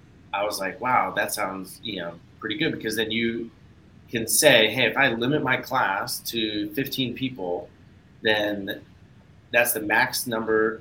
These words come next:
in that class. Uh, one coach can handle these people, and then, um, there's always, uh, space, there's always equipment, there's always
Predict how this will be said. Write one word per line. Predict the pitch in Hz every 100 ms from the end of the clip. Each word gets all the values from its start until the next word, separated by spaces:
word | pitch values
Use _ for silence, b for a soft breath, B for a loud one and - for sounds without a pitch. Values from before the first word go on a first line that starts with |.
| -
in | 113
that | 117 135 135
class. | 113 87 90 90 - - - - - -
Uh, | - 98 95
one | 95 107 139 143
coach | 120 117 113
can | 120
handle | 110 117 107
these | 101 95
people, | - 92 107 101 117 110
and | 104
then, | 104 104 98 95 -
um, | 101 95 92 90 87 - - - -
there's | 113 107
always, | 113 113 110 104 98 95 - -
uh, | 90 87 87 85
space, | 82 - 110 120 143 -
there's | 104
always | 107 98 87
equipment, | - 131 139 151 -
there's | 104 95
always | 98 92 90 87 -